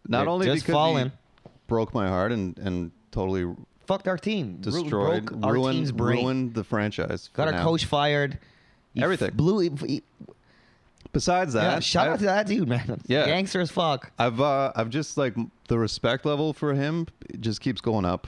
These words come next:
Speaker 1: Like, I'm just like, "Man, this guy is fucking unbelievable." Like, we're watching, like, one
Speaker 2: And
Speaker 1: of
Speaker 2: he's all class. It's
Speaker 1: Yeah, he
Speaker 2: something
Speaker 1: really
Speaker 2: no one
Speaker 1: is.
Speaker 2: talks about.
Speaker 1: Yeah.
Speaker 2: The only time that guy
Speaker 1: No
Speaker 2: fucked up
Speaker 1: scandals
Speaker 2: was that
Speaker 1: around him.
Speaker 2: Miami thing.
Speaker 1: Yeah.
Speaker 2: And he still gave that money to charity, God damn it.
Speaker 1: Yeah.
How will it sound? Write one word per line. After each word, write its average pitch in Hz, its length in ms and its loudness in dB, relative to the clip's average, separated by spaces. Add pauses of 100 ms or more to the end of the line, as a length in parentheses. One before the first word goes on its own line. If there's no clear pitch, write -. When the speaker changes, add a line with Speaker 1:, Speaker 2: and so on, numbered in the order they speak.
(140)
Speaker 1:
Like, 90 180 0
I'm 95 180 0
just 92 180 -2
like, 90 160 2
"Man, 98 140 -2
this 90 100 -4
guy 123 120 -4
is 101 140 -2
fucking - 460 -6
unbelievable." 85 720 -4
Like, 98 140 -2
we're 110 80 0
watching, 87 480 -2
like, 80 200 -4
one 92 160 -2
Speaker 2:
And 143 180 0
Speaker 1:
of 156 40 -2
Speaker 2:
he's 151 260 -2
all 143 260 0
class. 131 640 -2
It's 98 100 -2
Speaker 1:
Yeah, 120 140 4
he 92 100 2
Speaker 2:
something 104 160 2
Speaker 1:
really 131 160 4
Speaker 2:
no 151 80 4
one 131 120 2
Speaker 1:
is. 95 60 -4
Speaker 2:
talks 135 260 2
about. 90 300 -2
Speaker 1:
Yeah. 127 260 2 (120)
Speaker 2:
The 123 80 0
only 165 220 2
time 156 180 0
that 151 80 -2
guy 151 100 0
Speaker 1:
No 160 80 0
Speaker 2:
fucked - 180 -4
up 165 100 4
Speaker 1:
scandals 147 300 2
Speaker 2:
was 160 100 2
that 156 100 2
Speaker 1:
around 131 140 0
him. 127 40 2
Speaker 2:
Miami 135 400 0
thing. 82 380 -2
Speaker 1:
Yeah. 123 280 2 (220)
Speaker 2:
And 147 140 2
he 156 80 2
still 180 240 2
gave 165 200 2
that 151 140 2
money 147 160 2
to 131 100 0
charity, 127 360 2
God 110 200 2
damn 110 220 0
it. 104 200 -2
Speaker 1:
Yeah. 120 320 0